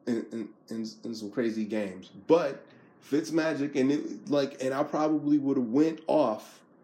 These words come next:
this season because Ryan F-, Fitzpatrick would've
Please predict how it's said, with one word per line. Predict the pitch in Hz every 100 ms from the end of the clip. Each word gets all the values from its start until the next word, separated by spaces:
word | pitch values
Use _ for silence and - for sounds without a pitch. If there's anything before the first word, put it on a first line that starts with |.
| _ _
this | - 113 -
season | 123 117 110 113 120 - _
because | 110 107 120 110 107 107 - -
Ryan | 107 151 165 165
F-, | 156 117 -
Fitzpatrick | - 147 151 - 147 139 113 104 - _ _
would've | - 120 120 110